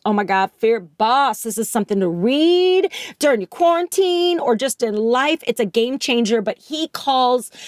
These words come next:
fear the resistance. And it's just a book about the resistance and all the different ways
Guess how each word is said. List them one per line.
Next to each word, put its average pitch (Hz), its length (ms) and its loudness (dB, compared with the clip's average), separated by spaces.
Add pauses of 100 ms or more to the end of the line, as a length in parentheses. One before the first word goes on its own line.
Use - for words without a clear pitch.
(240)
fear 349 400 0
the 214 140 -2
resistance. 220 1000 -4
And 262 200 0
it's 247 160 -4
just - 180 -4
a 359 60 0
book 311 400 -4
about 269 260 -4
the 277 80 0
resistance 247 720 -2
and 262 180 -2
all 311 220 0
the 349 80 -2
different 254 320 -6
ways 247 480 0